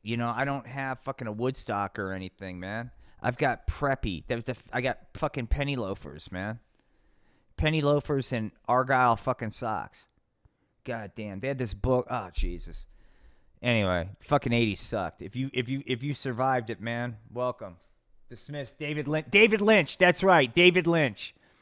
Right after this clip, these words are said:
Yes, David Lynch was the director of Blue Velvet.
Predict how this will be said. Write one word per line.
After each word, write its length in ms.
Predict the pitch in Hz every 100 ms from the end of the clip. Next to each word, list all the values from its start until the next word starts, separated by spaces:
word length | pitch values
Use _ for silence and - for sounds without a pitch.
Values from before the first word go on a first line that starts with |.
| _ _ _ -
Yes, 440 | 127 165 156 123
David 340 | - 165 180 175
Lynch 240 | 180 165
was 160 | 165 147
the 80 | 139
director 500 | 139 143 151 151 139
of 120 | 117
Blue 260 | 139 135
Velvet. 440 | 123 131 127 110